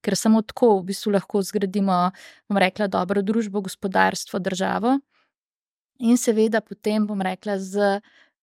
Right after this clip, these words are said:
vseživljenjskim učenjem, z dodajanjem kompetenc, znanja, izkušenj lahko seveda napredujemo in pridemo do tega, da smo, da smo dobri, da smo inovativni, da so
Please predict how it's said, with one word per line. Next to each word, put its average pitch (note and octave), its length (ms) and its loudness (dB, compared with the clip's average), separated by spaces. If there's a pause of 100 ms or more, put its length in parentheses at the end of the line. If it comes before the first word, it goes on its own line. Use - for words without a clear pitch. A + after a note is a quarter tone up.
(120)
vseživljenjskim G#3+ 800 2
učenjem, F#3+ 560 -4
z F#3 80 -10
dodajanjem G3+ 540 2
kompetenc, G#3 960 -4
znanja, F#3+ 760 0 (240)
izkušenj G#3+ 800 0 (300)
lahko G3+ 300 -2
seveda G3+ 380 0
napredujemo G3 680 0
in F3+ 100 -2
pridemo F#3+ 420 -2
do F3+ 120 -6
tega, F3+ 300 -2
da F3 120 -4
smo, F3+ 320 0 (320)
da - 60 -8
smo F3+ 220 -2
dobri, F#3 480 0
da F#3 180 -6
smo F#3 200 -4
inovativni, F#3 840 0
da F#3 140 -6
so F3 380 -2